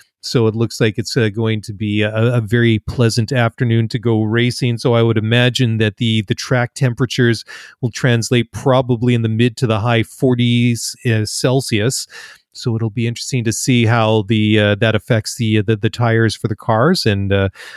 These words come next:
I'm really looking forward to a, uh, an entertaining race. I'm looking forward to seeing whether or not, uh, Ferrari can surprise us again, or if it's gonna be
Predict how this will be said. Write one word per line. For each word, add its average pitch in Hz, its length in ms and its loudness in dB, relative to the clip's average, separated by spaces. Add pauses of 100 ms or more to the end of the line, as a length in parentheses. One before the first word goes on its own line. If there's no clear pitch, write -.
(140)
I'm 123 240 2
really 127 300 2
looking 123 400 -4
forward 123 380 0
to 127 520 -2
a, 131 320 -2
uh, 127 200 -2
an 135 160 -2
entertaining 147 640 -4
race. 151 440 2
I'm 123 220 2
looking 123 260 0
forward 123 260 0
to 113 60 -6
seeing 131 280 0
whether 127 260 2
or 120 40 0
not, 117 300 0
uh, 113 160 2
Ferrari 123 520 0
can 110 200 -2
surprise 120 600 0
us 117 140 -2
again, 123 380 0
or 117 300 4
if 110 140 -2
it's 120 140 -4
gonna 123 200 0
be 117 380 2